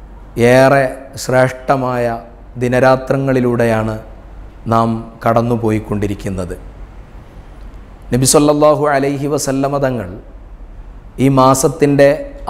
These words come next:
ആദ്യ ദിനരാത്രങ്ങളെ വിശേഷിപ്പിക്കുന്നത് അവ്വലുഹു റഹ്മ,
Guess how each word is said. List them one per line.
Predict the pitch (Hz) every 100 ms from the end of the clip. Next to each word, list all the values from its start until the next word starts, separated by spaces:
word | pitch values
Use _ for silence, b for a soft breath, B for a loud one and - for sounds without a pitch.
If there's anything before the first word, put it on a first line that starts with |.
| 117
ആദ്യ | 135 135 143 147
ദിനരാത്രങ്ങളെ | 139 131 139 139 - 143 139 139 127
വിശേഷിപ്പിക്കുന്നത് | 120 131 127 131 131 127 131 127 120 117 107 - - - - - - - 120
അവ്വലുഹു | 117 117 139 135 120 123 113 - 123
റഹ്മ, | 117 - 123